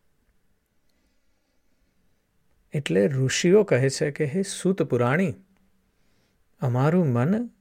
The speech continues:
મહાસંશયના મહાસાગરમાં ડૂબી ગયું છે. આપે વિશ્વને વિસ્મયકારક,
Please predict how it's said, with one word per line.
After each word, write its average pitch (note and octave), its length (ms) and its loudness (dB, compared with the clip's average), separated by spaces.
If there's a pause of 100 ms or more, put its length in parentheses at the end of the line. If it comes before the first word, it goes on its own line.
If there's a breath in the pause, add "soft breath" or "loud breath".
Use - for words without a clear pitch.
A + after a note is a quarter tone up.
(180)
મહાસંશયના C#3+ 1500 -4
મહાસાગરમાં B2 1200 -2
ડૂબી G2+ 300 -4
ગયું F2 340 -16
છે. - 180 -20 (1800)
આપે A#2+ 540 4 (720 soft breath)
વિશ્વને D3 800 0
વિસ્મયકારક, A#2+ 1080 2